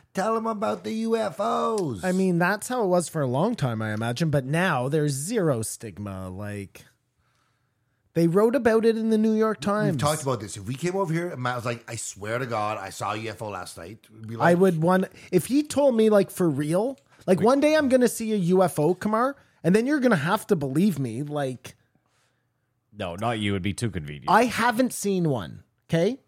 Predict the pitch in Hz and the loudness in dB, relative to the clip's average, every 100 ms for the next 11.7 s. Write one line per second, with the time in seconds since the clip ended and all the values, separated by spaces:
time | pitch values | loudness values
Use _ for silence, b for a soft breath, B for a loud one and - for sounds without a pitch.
0 | _ - 160 165 180 131 98 - _ _ | _ -6 -2 0 0 -2 -6 -14 _ _
1 | _ _ _ _ - 98 - 107 113 101 | _ _ _ _ -10 -10 -8 -10 -8 -4
2 | 98 120 123 98 95 90 85 78 78 82 | 0 2 2 2 0 0 -2 -6 -6 -8
3 | 73 92 82 87 98 107 - - - - | -8 -6 -6 -6 -10 -14 -18 -18 -14 -4
4 | 101 76 - 78 73 67 76 69 62 - | -2 -2 -6 -8 -8 -8 -8 -8 -12 -14
5 | - 127 117 107 - 127 147 190 120 107 | -10 -8 -8 -8 -10 -8 -6 -4 -2 -4
6 | - 90 78 - - 78 117 71 64 - | -4 -4 -4 -8 -10 -8 -6 -6 -6 -6
7 | - 131 113 92 104 90 90 - 147 131 | -6 -6 -8 -8 -8 -8 -10 -8 -2 -2
8 | 107 95 120 113 101 98 98 98 - 107 | -2 -6 -4 -4 -6 -8 -8 -8 -8 -8
9 | 101 - 82 78 85 92 92 131 156 135 | -8 -12 -16 -16 -14 -16 -10 -2 0 0
10 | 127 156 156 147 143 117 - 151 170 160 | 0 -2 -2 -4 -4 -4 -4 2 4 2
11 | 131 131 110 101 - 92 82 | 0 -4 -6 -10 -12 -14 -20